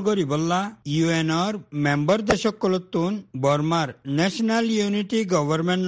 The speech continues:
লৈ বালা তালুকাত রাখা ফুরিব। বর্মার মসলা হল গরি বললা মালয়েশিয়ার তরিকা, মিলিটারি নিজাম আর এনইউজি হুকুমত লৈ ফুয়ান বরাবর তালুকাত রাখিয়ারে খাম গরিবার স্ট্র্যাটেজি ইয়ানি তরিকার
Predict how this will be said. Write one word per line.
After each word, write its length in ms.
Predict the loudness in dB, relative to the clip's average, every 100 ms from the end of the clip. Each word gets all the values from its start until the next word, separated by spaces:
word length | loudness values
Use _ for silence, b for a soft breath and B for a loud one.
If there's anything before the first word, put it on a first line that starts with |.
| 0
লৈ 180 | 0 -4 -8 -2
বালা 280 | 0 2 0 0
তালুকাত 560 | -2 0 -2 -2 -2 -2 -2
রাখা 220 | -4 -2 -4
ফুরিব। 280 | -4 -6 -8 -10 -12 -2
বর্মার 420 | 2 2 2 0 0 0
মসলা 340 | -2 0 0 0
হল 120 | 0 0
গরি 160 | -2 0
বললা 280 | 0 0 -2 -4 -6 -2
মালয়েশিয়ার 600 | 0 0 0 0 -2 0 -2
তরিকা, 420 | 0 -2 0 0 0 -6 -8 -2
মিলিটারি 300 | 0 0 -2
নিজাম 640 | -2 0 0 0 -2 -2 -4 -2 0 2
আর 120 | 0 -4 -2 0
এনইউজি 500 | 2 2 0 0 0
হুকুমত 440 | 0 0 0 0 0 0
লৈ 180 | 0 0 -4 -10
ফুয়ান 260 | -2 0 0 0
বরাবর 480 | 0 0 -2 -2 -2 -2
তালুকাত 520 | 0 0 0 0 -2 0 0
রাখিয়ারে 500 | 0 0 0 0 -2 -8 -4
খাম 180 | 0 0 2
গরিবার 400 | 0 0 0 0 -2 -6
স্ট্র্যাটেজি 600 | -2 -2 0 -4 -2 -4 -4 -2
ইয়ানি 340 | -2 0 0 -2 -2
তরিকার 520 | 0 -2 -2 0